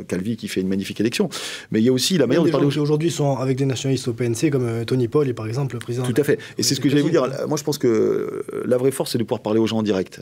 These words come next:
Speaker 1: Moi, je, je m'érige un peu en faux sur, je pense que de plus en plus, on a quitté, vous avez vu que je n'avais pas donné de consigne de vote, euh, à la présidentielle aussi dans cet esprit-là. Je crois qu'il faut parler aux gens.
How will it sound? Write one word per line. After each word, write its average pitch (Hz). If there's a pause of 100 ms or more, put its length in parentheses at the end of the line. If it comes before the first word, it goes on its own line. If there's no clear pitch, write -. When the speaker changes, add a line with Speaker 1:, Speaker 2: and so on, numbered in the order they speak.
Speaker 1:
Moi, 120
je, 107
je 101
m'érige 120
un 113
peu 123
en 113
faux 131
sur, 107 (200)
je -
pense 139
que -
de 120
plus 139
en 127
plus, 143
on 117
a 113
quitté, 110
vous 117
avez 110
vu 135
que 123
je 110
n'avais 104
pas 117
donné 120
de 120
consigne 110
de 113
vote, 117
euh, 90
à 107
la 98
présidentielle 110
aussi 107
dans 107
cet -
esprit-là. 143 (280)
Je -
crois 143
qu'il 135
faut 135
parler 127
aux 120
gens. 160